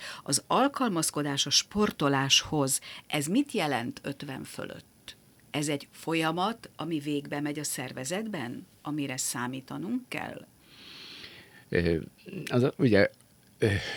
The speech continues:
Speaker 2: van egy biológiai alaptörvény, hogy ahhoz alkalmazkodunk, amit gyakorlunk.
Speaker 1: Mhm.
Speaker 2: Az a sz-, szervünk, funkciónk javul, alkalmazkodik, amit foglalkoztattunk.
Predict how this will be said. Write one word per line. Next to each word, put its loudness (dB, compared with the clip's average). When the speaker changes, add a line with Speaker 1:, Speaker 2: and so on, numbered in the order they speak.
Speaker 2:
van 4
egy 4
biológiai 8
alaptörvény, 2
hogy 2
ahhoz 6
alkalmazkodunk, 2
amit -4
gyakorlunk. -4
Speaker 1:
Mhm. -6
Speaker 2:
Az 12
a 12
sz-, -12
szervünk, 6
funkciónk 8
javul, 10
alkalmazkodik, 2
amit 0
foglalkoztattunk. -4